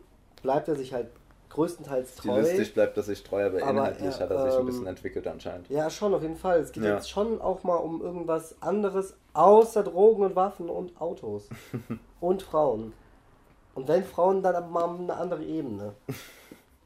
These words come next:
Speaker 2: Aber zurück zur Tilidin-Doku, beziehungsweise dem Interview, das dann danach kam. Capital hat dann,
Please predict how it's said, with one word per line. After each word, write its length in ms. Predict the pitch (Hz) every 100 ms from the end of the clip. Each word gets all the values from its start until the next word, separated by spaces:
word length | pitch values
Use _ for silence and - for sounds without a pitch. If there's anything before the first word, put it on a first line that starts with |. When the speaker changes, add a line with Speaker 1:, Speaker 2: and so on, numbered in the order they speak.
| - - _ _ _ _
Speaker 2:
Aber 200 | 101 101
zurück 200 | 110 110
zur 140 | - -
Tilidin-Doku, 800 | 110 104 113 127 113 101 117 104
beziehungsweise 500 | 98 110 104 101 92
dem 140 | 98
Interview, 400 | 113 117 107 101
das 160 | 95 -
dann 140 | 92
danach 340 | 92 92 95
kam. 340 | - 101 110 123 - - _ -
Capital 460 | 113 107 120 113
hat 160 | 117 107
dann, 380 | 104 107 104